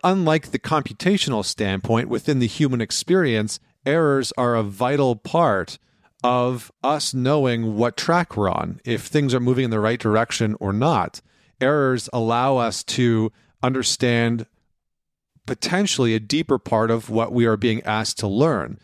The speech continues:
how we're being asked to grow, to expand, where there is maybe a lack of structure and order, maybe where a routine needs to be implemented or a conversation needs to be had, albeit m-, potentially confronting, or maybe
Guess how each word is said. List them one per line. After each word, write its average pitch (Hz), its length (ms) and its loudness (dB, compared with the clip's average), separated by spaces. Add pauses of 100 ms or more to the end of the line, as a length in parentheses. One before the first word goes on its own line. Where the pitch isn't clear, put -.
(160)
how 123 160 0
we're 123 140 2
being 117 260 2
asked 101 260 -2
to - 60 -6
grow, 104 520 0
to 104 140 -2
expand, 110 600 -2 (300)
where 139 320 0
there 127 260 0
is 120 240 -2
maybe 117 240 0
a 107 80 2
lack 127 500 -2
of 98 140 -4
structure - 480 0
and - 200 -4
order, 87 300 -2
maybe 123 380 -2
where 113 300 2
a 107 60 0
routine 107 720 0 (300)
needs 127 320 0
to 127 100 -4
be 110 180 -4
implemented 95 760 -2 (260)
or 117 140 0
a 110 40 -2
conversation 139 920 -2
needs 117 200 -2
to 113 120 -4
be 107 100 2
had, 95 560 0
albeit 113 560 0
m-, 131 360 -6
potentially 117 580 0
confronting, 107 760 -4 (120)
or 127 120 2
maybe 156 600 0